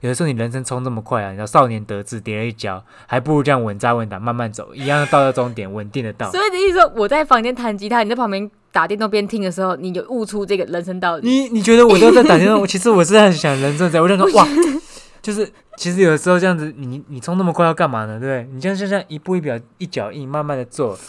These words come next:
Speaker 1: 人家还是会到达终点啊。对，总比你这样很快做，哇，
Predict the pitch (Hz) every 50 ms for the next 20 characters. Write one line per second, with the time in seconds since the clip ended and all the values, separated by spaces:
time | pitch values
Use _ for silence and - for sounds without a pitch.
0 | - - - - - 143 151 151 185 165 151 143 - 165 170 170 175 147 127 123
1 | 127 - 131 131 135 123 123 101 95 92 92 92 104 _ _ _ _ _ _ _
2 | - 151 135 175 180 180 190 180 160 135 131 165 156 127 127 127 127 180 180 175
3 | 190 180 - - 147 120